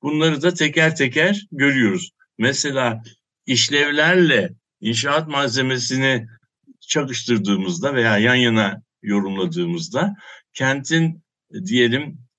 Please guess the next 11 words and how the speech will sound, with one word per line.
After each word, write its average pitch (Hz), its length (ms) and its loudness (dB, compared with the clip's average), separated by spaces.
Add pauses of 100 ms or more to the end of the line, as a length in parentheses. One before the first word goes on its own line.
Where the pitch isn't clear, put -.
(300)
kagir 127 640 0
ve 131 100 2
apartmanların 135 1800 0
bulunduğu, 120 760 2 (420)
e, 98 60 -10 (720)
bölgesinde 113 640 -2
ne 160 140 0
tür 175 220 0
iş 139 240 -4
yerlerinin 104 680 2
bulunduğu, 185 680 -2